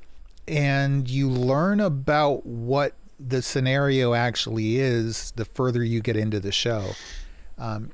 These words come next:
and I'm getting far enough into it now that things are really starting to, <laughs> I don't wanna say make sense, but they're starting to be revealed more. Uh,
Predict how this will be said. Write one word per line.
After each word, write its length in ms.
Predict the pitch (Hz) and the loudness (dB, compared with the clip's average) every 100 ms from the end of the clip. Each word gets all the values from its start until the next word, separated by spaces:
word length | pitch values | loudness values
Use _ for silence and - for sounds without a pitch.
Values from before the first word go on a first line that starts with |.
| - - - | -12 -14 -4
and 120 | 135 | 0
I'm 120 | 143 | 2
getting 220 | 139 151 143 | 2 2 0
far 320 | - 156 156 | 0 2 4
enough 240 | 156 139 | 2 2
into 320 | 143 147 - 156 | 0 0 0 0
it 80 | |
now 280 | 147 147 156 | 2 2 2
that 200 | 143 120 | 2 0
things 300 | - 135 127 | 0 0 2
are 120 | 127 120 | 2 2
really 400 | 120 127 127 120 | 2 2 2 0
starting 680 | - - 127 127 127 120 113 | -2 0 2 2 2 0 -4
to, 640 | - 123 117 113 113 110 - - - - - - | -4 -2 0 0 0 -4 -10 -20 -20 -20 -20 -20
<laughs> 120 | - | -6
I 100 | 123 113 | -6 -6
don't 120 | 101 | -8
wanna 180 | 104 104 | -10 -10
say 180 | - 107 | -6 -4
make 200 | 101 95 | -4 -4
sense, 420 | - 120 104 - | -2 -2 -2 -6
but 240 | - 110 - - - - - | -4 -4 -4 -14 -20 -20 -20
they're 400 | 160 165 131 139 | -16 -6 0 0
starting 340 | - 151 139 | 2 2 2
to 60 | 131 | 2
be 160 | 131 | 2
revealed 460 | 127 127 113 127 139 | 4 2 4 4 4
more. 340 | 143 156 175 - - - - - - 151 | 4 4 2 -2 -16 -20 -20 -20 -10 -2
Uh, 360 | 139 131 131 | 2 2 0